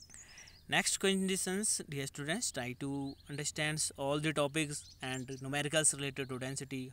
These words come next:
How can we determine density in K G per meter cube, gram per centimeter? This is the question. Density of octane, a component of, uh, gasoline, is this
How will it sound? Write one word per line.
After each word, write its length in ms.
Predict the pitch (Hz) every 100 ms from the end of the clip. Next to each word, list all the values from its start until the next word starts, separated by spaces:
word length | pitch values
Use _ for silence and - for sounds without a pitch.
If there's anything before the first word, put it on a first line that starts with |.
| -
How 120 | 131
can 200 | 135 135
we 220 | 131 123 - -
determine 520 | 123 123 123 123 117
density 400 | 123 127 123 127
in 140 | 123 -
K 180 | - 123
G 140 | 131
per 160 | 131 127 120 - - - - -
meter 280 | 127 123
cube, 280 | 123 127 120 120
gram 280 | 127 123 120
per 140 | 120
centimeter? 420 | - 123 120 120
This 180 | 120 190
is 120 | 208
the 60 | 160
question. 360 | 135 139 131 113
Density 400 | 143 180 202 226
of 140 | 214
octane, 480 | 208 - - 190 131
a 80 | 139 -
component 640 | 156 156 190 208 202 -
of, 160 | 190 180 - - - - - -
uh, 120 | 139 139
gasoline, 540 | 151 165 175 180 180 180
is 240 | 170 151
this 400 | 175 196 190 -